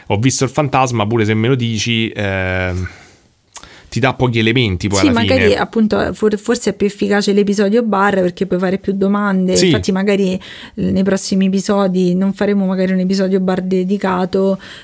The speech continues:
Speaker 2: perché piacciono meno gli episodi bar, ho visto. Però magari
Speaker 1: A me
Speaker 2: potremo
Speaker 1: piacciono.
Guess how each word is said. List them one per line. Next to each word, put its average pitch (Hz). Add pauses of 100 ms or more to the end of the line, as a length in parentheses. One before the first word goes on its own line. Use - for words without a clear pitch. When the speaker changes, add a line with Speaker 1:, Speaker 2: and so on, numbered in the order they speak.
Speaker 2:
perché 214
piacciono 254
meno 190
gli 175
episodi 180
bar, 196
ho 185
visto. 185
Però 254
magari 196
Speaker 1:
A -
me 185
Speaker 2:
potremo 180
Speaker 1:
piacciono. 170